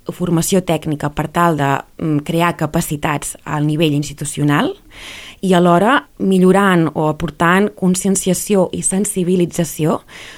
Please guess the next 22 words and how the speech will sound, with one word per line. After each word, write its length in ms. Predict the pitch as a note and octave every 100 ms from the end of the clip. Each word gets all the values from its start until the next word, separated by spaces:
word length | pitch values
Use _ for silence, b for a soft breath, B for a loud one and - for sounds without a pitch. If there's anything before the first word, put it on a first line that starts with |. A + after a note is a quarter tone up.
| B
sobre 300 | - F#3 F3
els 160 | E3+ F3
drets 280 | G#3 G#3 -
i 40 | F#3
les 140 | F3+ E3+
obligacions 880 | F#3+ G#3 E3+ - F3+ G3+ - -
tant 180 | - F#3
de 60 | F3
la 80 | E3
població 540 | G#3 G#3 G3+ - F#3+ A3+
com 180 | - F#3
de 80 | F3+
les 140 | E3 D#3
institucions. 640 | D3+ D#3 D3+ - C#3+ -
Va 120 | B2+ C#3
ser 160 | C3
dur 220 | G3 C4 B3+
arribar 300 | G3 D#3+ D#3
allà, 400 | E3 F3+ E3+ E3+
sobretot 300 | E3+ D3+ D#3
veure 240 | D#3 D#3 D3+
la 100 | C#3+